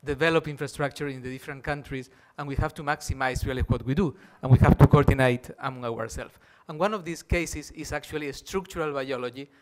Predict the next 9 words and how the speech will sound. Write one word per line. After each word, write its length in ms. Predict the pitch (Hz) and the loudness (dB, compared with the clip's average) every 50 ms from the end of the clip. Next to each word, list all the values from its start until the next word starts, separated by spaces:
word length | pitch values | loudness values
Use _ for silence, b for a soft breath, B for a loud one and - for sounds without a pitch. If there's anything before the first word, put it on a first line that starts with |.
| b b b b | b b b b
and 160 | 147 143 147 | -14 -12 -12
instruct 640 | 160 147 135 - - - 196 196 180 156 - - - _ _ _ _ | -14 -16 -16 -16 -6 0 2 2 2 2 0 -6 -20 _ _ _ _
is 180 | - 165 160 | -12 -12 -10
the 80 | 147 156 | -8 -8
European 520 | 147 147 147 143 139 - 185 190 190 190 190 - | -6 -6 -6 -6 -2 0 0 0 0 -2 -6 -8
strategic 460 | 147 117 - 151 147 175 190 180 165 143 | -4 0 0 0 0 0 -2 -2 -4 -6
initiative 580 | 147 143 143 139 - 147 - - 147 - _ _ | -8 -8 -4 -4 -4 -4 -4 -6 -10 -12 _ _
to 100 | - 147 | -14 -10
coordinate 640 | - - 175 175 165 143 165 143 143 135 135 131 | -2 0 0 2 2 0 -2 -2 -2 -4 -4 -6